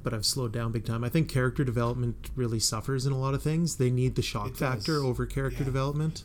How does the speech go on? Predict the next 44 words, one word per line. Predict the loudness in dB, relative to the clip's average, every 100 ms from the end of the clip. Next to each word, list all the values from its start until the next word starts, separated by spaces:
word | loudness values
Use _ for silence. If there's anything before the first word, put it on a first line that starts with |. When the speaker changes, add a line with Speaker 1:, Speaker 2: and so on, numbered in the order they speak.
| -10
Speaker 2:
Well, | -6
they | -6
do. | -6 -8 -8
They | -8
don't | -6 -6 -6
realize | -6 -6 -6 -6
that | -8 -8 -12
the | -10
character | -8 -8 -8 -10
development | -10 -8 -8 -8 -10 -10 -12
is | -12 -12
the | -10
most | -8 -8 -10
important | -10 -10 -10 -12
piece. | -12 -12 -12 -12
That's | -12 -12
the |
part | -12 -10 -10 -12 -16 -18 -18 -18 -18 -20 -20 -20 -12
that | -10 -8
ties | -8 -8 -6
you | -6 -6
into | -8 -8
that | -8 -10
particular | -12 -10 -10 -10 -12
character. | -10 -12 -10 -12 -12 -14 -16 -16 -12
Like, | -10 -8
it's | -6
one | -4
of | -4
the | -4
reasons | -6 -6 -6
why | -6 -6
everybody, | -6 -6 -6 -6
well, | -6 -6
I | -6
liked | -6 -6 -6
Spider-Man | -8 -6 -6 -6 -6
when | -6 -6
I |
was | -8
a | -10
kid | -10 -8 -8
was, | -8 -8 -12 -14 -18 -18 -20 -20 -20 -18 -12
uh, | -12